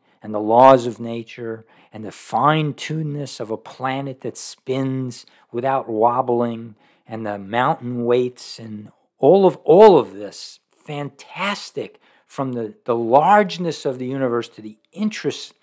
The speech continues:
to the, the tininess, you know, of microscopic things. You know, all of this is just a gigantic accident. You know, he just, he, f-, he makes philosophies,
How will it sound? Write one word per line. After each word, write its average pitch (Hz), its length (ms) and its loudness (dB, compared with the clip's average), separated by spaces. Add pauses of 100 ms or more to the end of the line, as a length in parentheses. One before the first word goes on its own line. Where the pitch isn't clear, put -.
(300)
to 147 140 0
the, 127 280 -2
the 120 120 -8
tininess, 160 1080 -4 (380)
you 135 120 -10
know, 127 200 2
of 107 120 -2
microscopic 143 1200 -2
things. 104 500 -12
You 110 140 -14
know, 113 80 -12
all 233 400 8
of 190 100 2
this 160 260 -4
is 113 100 -12
just 127 320 -8 (400)
a 113 80 -8
gigantic 120 880 -4 (320)
accident. - 640 -8 (460)
You 127 100 -16
know, 120 60 -12
he 143 140 -6
just, - 320 -14 (300)
he, 180 100 -6
f-, - 220 -8
he - 120 -8
makes 220 260 2
philosophies, 131 880 0